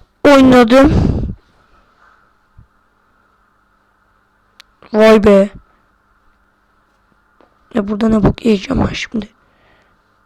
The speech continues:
Hadi. Oo! Allah belamı vermesin ya. Ben şimdi oraya nasıl çıkacağım?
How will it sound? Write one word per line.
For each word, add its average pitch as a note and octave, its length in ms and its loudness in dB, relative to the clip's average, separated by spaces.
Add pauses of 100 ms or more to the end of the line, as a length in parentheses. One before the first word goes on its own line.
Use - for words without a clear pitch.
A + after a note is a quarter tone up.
(2750)
Hadi. F4 400 0 (880)
Oo! A#4 400 4 (680)
Allah B3 440 0
belamı A#3 440 2
vermesin G#3 540 -2
ya. A#3+ 160 -8 (1800)
Ben C4 160 2
şimdi E4 300 2
oraya D4 280 4
nasıl E4 200 2
çıkacağım? A3+ 480 -2